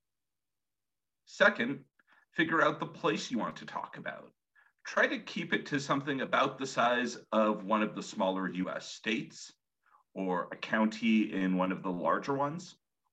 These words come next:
or a city. You can even go smaller than that, right down to one neighborhood if you want. Finally, and if necessary, figure out who you want to talk about.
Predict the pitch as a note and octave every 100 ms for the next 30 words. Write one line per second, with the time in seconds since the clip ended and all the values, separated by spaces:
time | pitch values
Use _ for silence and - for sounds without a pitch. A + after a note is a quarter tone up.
0 | - C#3+ C#3 G#3 G#3 - - _ _ _
1 | _ _ _ _ - - A2+ A#2 C3 C3+
2 | C#3 - A2+ G2+ - F#2 F2+ D#2 - -
3 | G2+ G#2+ G#2+ A2 B2 - A#2+ B2 B2 A#2+
4 | D#3 - _ - F2+ D#2 - F2 D2 G#1
5 | G1+ _ _ _ _ _ _ _ _ _
6 | _ _ _ _ _ _ _ - C3 C#3+
7 | D3+ D#3+ D#3 - _ B2+ D#3+ - A#2 F#3
8 | B2 G#2 F#2 E2 G#2 C#3+ _ _ _ _
9 | _ D3 C#3 D3+ C3+ D3 C#3 - C#3 D3+
10 | B2+ C3+ C3+ B2+ - A#2 - F2 D2 A1+
11 | -